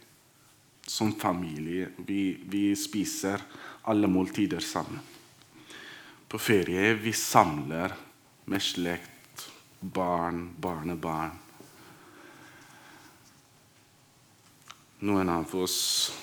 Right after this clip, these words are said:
vi, eh, klatrer fjell og gjør forskjellig. Men vi er, vi gjør ting sammen, vi opplever ting sammen.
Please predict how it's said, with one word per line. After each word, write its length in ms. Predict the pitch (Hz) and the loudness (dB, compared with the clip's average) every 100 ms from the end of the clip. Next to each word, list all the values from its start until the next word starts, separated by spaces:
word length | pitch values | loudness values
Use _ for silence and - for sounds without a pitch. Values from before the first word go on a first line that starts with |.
| - | -10
vi, 320 | 98 92 90 87 - - - - - - - - - - - - - - - - - - | -6 -4 -2 -4 -6 -14 -20 -20 -20 -20 -20 -20 -20 -20 -20 -20 -18 -16 -18 -20 -20 -12
eh, 540 | 87 85 80 78 78 80 - - | -8 -6 -6 -8 -10 -12 -14 -6
klatrer 540 | - 98 - - 85 | 0 0 -2 -6 -6
fjell 380 | - 92 85 82 - - - - - - - - - - - - | -2 0 0 -2 -8 -18 -20 -20 -20 -20 -20 -20 -20 -20 -20 -4
og 80 | 120 | 0
gjør 320 | 104 78 85 | 0 0 -4
forskjellig. 540 | - 123 - 71 85 - - - _ - - - - | -2 -2 -4 -8 -12 -14 -20 -20 _ -20 -20 -20 0
Men 240 | 110 113 113 | 4 4 6
vi 100 | 117 | 6
er, 220 | 101 - | 4 -2
vi 240 | 113 139 120 | 6 8 10
gjør 260 | 107 - | 8 6
ting 220 | 123 120 | 8 8
sammen, 340 | - 110 85 76 | 8 2 2 4
vi 80 | 117 | 6
opplever 500 | 123 - 117 92 104 | 6 6 6 6 0
ting 260 | - 110 | 0 0
sammen. 260 | 107 90 78 | 0 -4 -8